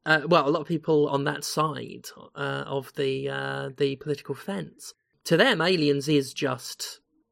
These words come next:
aliens, like the Xenomorphs. It's just big monsters getting shot.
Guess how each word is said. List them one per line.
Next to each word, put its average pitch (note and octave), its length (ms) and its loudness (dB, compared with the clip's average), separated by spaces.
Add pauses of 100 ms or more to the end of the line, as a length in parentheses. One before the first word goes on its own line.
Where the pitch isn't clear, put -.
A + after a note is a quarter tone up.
(280)
aliens, D#3 480 2
like D3 140 0
the D3+ 60 2
Xenomorphs. E3+ 600 0
It's C#3 240 -8
just - 440 -2 (400)
big F3+ 260 4
monsters D#3 540 2
getting D#3+ 240 2
shot. C3 580 2